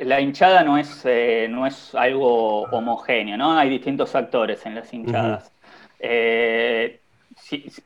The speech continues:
Speaker 1: cualquier in-, vos podés ir a cualquier estadio y vas a ver que por lo menos nueve de cada diez cantitos surgen de ese núcleo central que vemos ahí,
Speaker 2: Sí.
Speaker 1: que el, podemos llamarlo barras en algún, en, en algunos casos, podemos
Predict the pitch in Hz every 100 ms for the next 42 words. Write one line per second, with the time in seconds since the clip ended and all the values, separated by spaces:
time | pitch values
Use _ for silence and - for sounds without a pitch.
0 | - 135 139 202 196 - - 135 165 170
1 | 160 165 156 143 139 160 143 - 170 160
2 | 143 139 127 131 139 - 127 120 120 113
3 | 113 127 123 143 160 139 156 165 151 143
4 | 127 120 120 143 143 131 117 143 143 143
5 | - 131 139 131 120 117 120 - 113 127
6 | 131 131 120 - - 107 127 127 127 123
7 | 113 123 120 - 117 143 147 131 113 113
8 | 92 _ 107 104 113 123 127 - 123 131
9 | 117 123 127 113 - 113 113 120 113 107
10 | - _ - - _ _ 110 110 104 113
11 | 117 113 120 120 - 170 165 147 123 123
12 | -